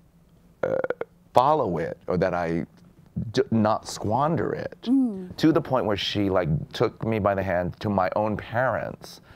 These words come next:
Speaker 1: and said, "You know, I really think this person needs to, uh, keep doing this."
Speaker 2: Wow.
Speaker 1: And my parents were rather typical Asian American second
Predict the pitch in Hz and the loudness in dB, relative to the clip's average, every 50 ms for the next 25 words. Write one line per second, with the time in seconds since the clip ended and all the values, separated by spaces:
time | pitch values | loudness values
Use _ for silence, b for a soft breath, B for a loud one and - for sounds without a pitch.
0 | B B B B B 98 101 95 85 - - 101 95 90 87 80 95 95 92 92 | B B B B B -2 -2 -2 -4 -2 0 0 0 0 0 -2 -2 -2 0 0
1 | 92 87 87 85 92 98 98 92 98 101 101 107 - - 95 87 85 - 98 - | -2 -2 -4 -2 0 0 2 2 2 0 0 -2 -2 -4 -4 -4 -2 -4 -6 -6
2 | - - - 87 90 - - 92 90 92 87 85 85 82 82 80 - - - - | -6 -6 -4 -4 -4 -4 -4 -4 -4 -4 -4 -4 -2 -2 -4 -4 -6 -12 -12 -8
3 | - - 71 76 80 82 78 82 87 - B B B B B B B B B B | -6 -4 -2 -2 -2 -2 -4 -4 -6 -10 B B B B B B B B B B
4 | B B B B B - - - - - - - 50 - - - - 50 - - | B B B B B -18 -8 -6 -6 -4 -2 -4 -4 -4 -4 -6 -6 -6 -4 -6
5 | - - - - _ - - - - - - - - - - _ _ - - - | -6 -8 -10 -12 _ -14 -12 -12 -12 -14 -14 -12 -12 -14 -14 _ _ -10 -10 -4
6 | - - - 131 - - 127 127 120 110 95 95 - - - - - - - - | 2 4 4 4 4 2 2 2 2 2 -2 -4 -6 -10 -12 -14 -18 -20 -20 -20
7 | _ _ - - 190 208 214 190 185 - _ _ - B B B B B B B | _ _ -18 -16 -14 -14 -14 -14 -16 -18 _ _ -20 B B B B B B B
8 | B - 113 113 113 107 101 92 - 90 107 107 117 127 - 139 131 120 113 - | B 0 2 2 2 2 0 0 0 2 2 2 2 2 2 0 0 0 0 0
9 | 104 104 95 87 - - - _ _ _ _ _ - - - - - - 104 110 | 0 0 0 -2 -6 -14 -20 _ _ _ _ _ -20 -20 -16 -12 -6 -2 2 2
10 | 117 117 127 139 143 143 131 - - 131 - 139 110 113 104 98 104 92 101 101 | 4 4 4 4 2 0 -2 0 -2 0 0 0 0 2 2 2 2 2 0 0
11 | 101 95 95 92 90 87 87 - - 92 90 90 87 85 85 - - - _ _ | 0 2 2 2 0 0 -2 -4 -4 -4 -2 -2 -2 -2 -4 -6 -10 -14 _ _
12 | - - - - 104 92 - 90 90 87 78 | -20 -12 -4 -2 -2 -2 -2 -2 -4 -4 -6